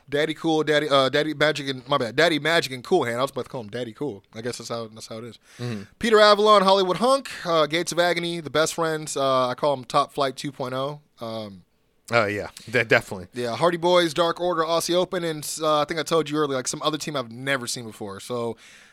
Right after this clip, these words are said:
Speaker 1: twenty, there's twenty guys, ten teams.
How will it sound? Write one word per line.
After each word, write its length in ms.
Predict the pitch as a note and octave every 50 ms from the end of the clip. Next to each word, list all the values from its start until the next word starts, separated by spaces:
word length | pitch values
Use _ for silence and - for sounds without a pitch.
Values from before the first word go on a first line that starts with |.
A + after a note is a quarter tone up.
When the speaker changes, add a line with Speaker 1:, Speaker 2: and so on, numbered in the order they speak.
| _ _ _ _ -
Speaker 1:
twenty, 380 | - A3 B3+ C#4 C#4 C4 A#3+
there's 240 | G3 E3 F#3 E3+ -
twenty 200 | - B3+ C4 B3
guys, 480 | G#3 G#3 G3+ G3 G3+ G#3 G#3 - - - _ _ _ -
ten 200 | - F#3 F#3 F3
teams. 500 | - F3 E3 D#3+ D#3 D#3+ D3+ - -